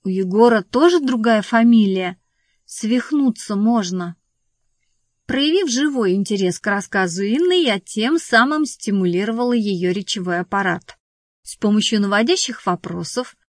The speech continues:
я ловко опустошила её банк информации, выведав максимум возможного. «У Томы есть дети?» «Нет. А вот у Шапкина есть. Дочь от первого брака, студентка. Учится в архитектурном.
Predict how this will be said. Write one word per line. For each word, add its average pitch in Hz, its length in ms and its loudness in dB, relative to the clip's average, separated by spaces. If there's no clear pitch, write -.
я 220 220 4
ловко 311 440 0
опустошила 285 720 0
её 220 340 2
банк 180 400 0
информации, 262 800 0
выведав 226 680 -2
максимум 180 720 -2
возможного. 175 840 -2
«У 247 140 -4
Томы 202 340 0
есть 240 340 0
дети?» 180 520 -2
«Нет. 202 500 -2
А 269 160 2
вот 440 200 0
у 339 60 2
Шапкина 240 520 0
есть. 180 600 -4
Дочь 233 300 -2
от 196 160 -6
первого 220 440 -4
брака, 214 380 0
студентка. 208 840 -6
Учится - 400 -2
в 180 40 -4
архитектурном. 175 960 -6